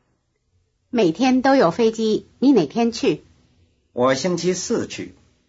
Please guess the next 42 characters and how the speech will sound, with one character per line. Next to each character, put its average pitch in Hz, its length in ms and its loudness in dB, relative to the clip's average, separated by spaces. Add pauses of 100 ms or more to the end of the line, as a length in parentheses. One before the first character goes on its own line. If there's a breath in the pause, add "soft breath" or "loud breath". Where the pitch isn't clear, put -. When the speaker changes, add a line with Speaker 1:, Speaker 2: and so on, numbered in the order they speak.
(800)
Speaker 1:
星 320 200 4
期 330 140 2
四 233 440 0
有 170 160 -4
三 294 300 0
班 269 220 0
飞 240 220 -4
机， 220 320 -8 (720)
早 185 220 2
上 233 200 -2
有 202 140 0
一 196 200 -4
班， 226 440 0 (340)
下 233 260 0
午 185 120 -2
有 196 180 0
两 185 360 -6
班。 180 340 -2 (640)
你 190 120 -4
要 226 200 4
早 180 180 0
上 208 180 -4
去 226 280 -2
还 208 180 -4
是 208 120 -10
下 226 260 -2
午 160 100 -4
去？ 196 300 -6 (1120)
Speaker 2:
我 113 100 -6
要 156 160 4
早 87 300 -4
上 117 240 -4
去。 127 320 -6 (580)
那 156 220 0
班 151 240 2
飞 151 200 -2
机 143 440 -8 (160)
几 147 160 -6
点 151 180 0
钟 120 180 -2
起 - 220 -12
飞？ 90 340 -8